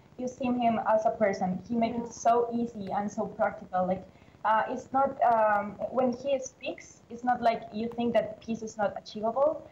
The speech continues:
that you can actually do it. And all of the things, even if he, uh, he speaks also,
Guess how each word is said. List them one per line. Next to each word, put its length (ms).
that 260
you 180
can 240
actually 440
do 180
it. 300
And 260
all 220
of 120
the 80
things, 320
even 220
if 180
he, 120
uh, 260
he 240
speaks 440
also, 380